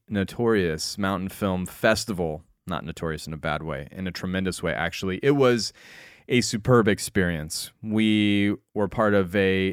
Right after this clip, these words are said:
documentary that's been being filmed over the past four years that, uh, made its world premiere. Some of you have heard whispers of this. It will be out on H B O,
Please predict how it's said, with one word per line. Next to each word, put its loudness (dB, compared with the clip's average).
documentary 0
that's 0
been -6
being -4
filmed -2
over 0
the -2
past -4
four -2
years 4
that, -4
uh, -2
made -4
its -10
world -2
premiere. 2
Some -8
of -6
you -2
have -6
heard -4
whispers 2
of 2
this. 2
It 0
will -4
be 0
out 2
on -4
H -6
B -2
O, 0